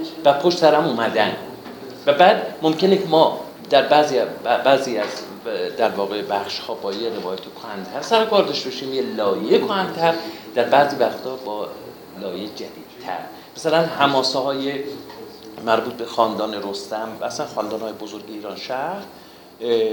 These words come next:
اینا، اه، مرحله متأخرتر از، اه، روایات مربوط به مثلاً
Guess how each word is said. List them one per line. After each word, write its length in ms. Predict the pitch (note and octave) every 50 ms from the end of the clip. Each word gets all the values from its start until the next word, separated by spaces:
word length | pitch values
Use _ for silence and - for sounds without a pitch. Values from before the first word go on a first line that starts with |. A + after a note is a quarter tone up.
| G#2+ G#2+ G#2 G2 G2 - - -
اینا، 260 | B2+ C#3+ E3+ F3 - G#3+
اه، 60 | A3+ - - - - - - - - - - - - - - - - - - - - - D3
مرحله 340 | D3+ C#3 - D3 D#3 G3 A#3
متأخرتر 920 | G#3+ F3+ C#3+ - D3+ C3+ - - - - D3+ D3 C#3+ C#3+ - - G3 G#3
از، 300 | F3+ C3 A2+ - - - - - - - - - - -
اه، 240 | G2 G#2 G2+ G2
روایات 560 | F#2+ G#2 A#2+ A2 A2 G#2+ G#2 G2+ G2+ G2+ G2+ G#2
مربوط 440 | G#2 G2 F#2 F#2 - G2+ G2+ -
به 300 | - G#2 G2+ G2 G2 G2 G2 - - -
مثلاً 400 | - - - A#2+ G#2+ A#2+ C#3 D#3+